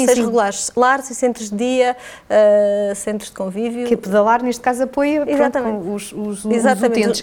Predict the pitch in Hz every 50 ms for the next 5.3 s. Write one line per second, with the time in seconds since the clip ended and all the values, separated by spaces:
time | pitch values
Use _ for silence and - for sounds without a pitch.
0 | - 233 226 208 233 220 214 - 214 208 208 233 226 233 220 233 226 220 220 -
1 | - - - - - _ 226 208 240 233 233 - 214 202 185 175 196 196 175 196
2 | 196 - - - - - 254 254 254 285 269 262 262 - - 240 220 214 226 185
3 | 175 170 170 - - - - _ _ 196 190 185 180 170 165 160 - 185 196 196
4 | 190 185 185 180 - - - 185 - 185 175 - - 165 196 277 - _ _ _
5 | _ 196 208 208 208